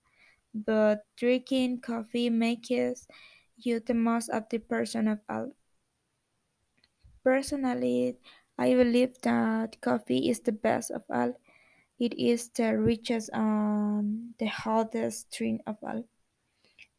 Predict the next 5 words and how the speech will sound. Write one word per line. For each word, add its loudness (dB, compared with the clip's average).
while 2
soda -4
and 0
juice 0
are 0